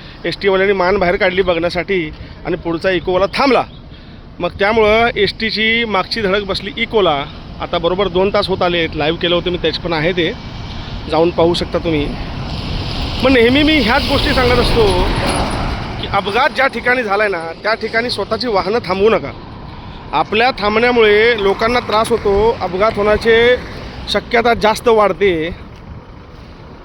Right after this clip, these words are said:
आता लोक ऐकत नाहीत, लोक सल्ले देण्यासाठी थांबतात, "असं करा, तसं करा, हे करा, ते करा,"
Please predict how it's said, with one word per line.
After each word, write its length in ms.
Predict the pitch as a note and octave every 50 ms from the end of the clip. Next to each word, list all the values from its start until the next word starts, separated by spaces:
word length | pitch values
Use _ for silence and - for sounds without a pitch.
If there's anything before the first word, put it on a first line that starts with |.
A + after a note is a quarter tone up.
| - -
आता 160 | - F3 -
लोक 260 | A3 G#3+ G#3 G#3 - C4
ऐकत 340 | B3 A#3+ A#3+ C#4+ D4 -
नाहीत, 200 | C#4 C4+ A#3+ G#3 - - - - - - -
लोक 200 | F3 F3+ - A#3+
सल्ले 320 | - - G#3 G3 G#3+ A#3+
देण्यासाठी 340 | B3+ C4+ C#4 B3+ C4+ C#4 A#3+
थांबतात, 280 | A#3 B3 A#3+ A3+ A3 G3+ - -
"असं 160 | G3 - A#3
करा, 280 | A3 A3 A#3 A#3 A#3 A3 G#3+ G#3+
तसं 160 | F#3+ - A3
करा, 500 | G#3 G#3+ G#3 G#3+ G#3 G#3 G#3 - - - C#3+ -
हे 100 | G3+ A3
करा, 260 | - G#3 G3 G#3 G3+
ते 220 | G3 - G3+ G#3
करा," 360 | G3+ G3+ F#3+ F#3+ F#3 E3 D3+